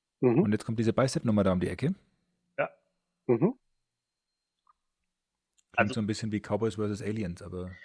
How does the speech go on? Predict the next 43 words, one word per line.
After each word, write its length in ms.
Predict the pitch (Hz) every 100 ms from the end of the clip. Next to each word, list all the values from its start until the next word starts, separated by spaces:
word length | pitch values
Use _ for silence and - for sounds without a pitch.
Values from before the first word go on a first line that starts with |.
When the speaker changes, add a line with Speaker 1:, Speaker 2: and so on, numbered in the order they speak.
| -
Speaker 3:
Also 180 | 123 143
Cliffhanger 480 | 151 - 208 202 196
mit 160 | 160
Sylvester 360 | 135 135 160 147
Stallone 440 | - 120 107 180
fand 160 | - 190
ich 40 |
ja 60 | 175
auch 100 | 220
nicht 140 | 240 -
so 120 | -
schlecht 300 | - 101 - -
eigentlich, 360 | 110 - - 127
ne? 140 | 175 - - _ _ _ _ _ _
Ich 120 | - -
mein 240 | - - - - - - - - - - -
Speaker 2:
Da-, 80 | - - _ _ - - _
ich 140 | 127 127
hab 140 | 123
Höhenangst, 540 | 127 123 92 87 - 104
hab 80 |
ich 80 | 113
nicht 120 | 110
so 60 | 127
gut 120 | 120
vertragen, 360 | 117 - 113 107
den 100 | 101
Film. 120 | -
Speaker 3:
Also, 120 | 123 -
oh, 460 | 156 170 147 127 120
aha, 240 | 101 107
das 120 | 120
ist 40 | 131
natürlich 240 | 120 113
sch-, 120 | 120 113
das 120 | 110
ist 80 | 120
natürlich, 300 | 131 127 107 - -
das 120 | 117
ist 60 | 120
natürlich 260 | - 117
dann 100 | 120
schwierig. 340 | - 123 95